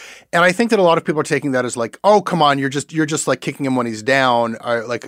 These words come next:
you're trying to make more of this." Those things are self-evident. Why is it important that he explain those things,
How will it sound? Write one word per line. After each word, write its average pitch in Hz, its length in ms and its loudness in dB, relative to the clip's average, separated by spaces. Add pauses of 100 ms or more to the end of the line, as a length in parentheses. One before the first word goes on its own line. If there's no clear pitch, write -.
(140)
you're 131 200 -6
trying 151 220 -2
to - 80 -
make - 140 -8
more 147 340 4
of 127 140 -2
this." - 420 -4 (420)
Those 156 260 0
things 151 180 -2
are 139 60 0
self-evident. 127 840 -2 (100)
Why 170 440 2
is 165 380 0
it 143 120 0
important 135 640 -6 (100)
that 131 320 -4
he 117 280 -6
explain 110 380 -6
those 101 200 -8
things, - 360 -14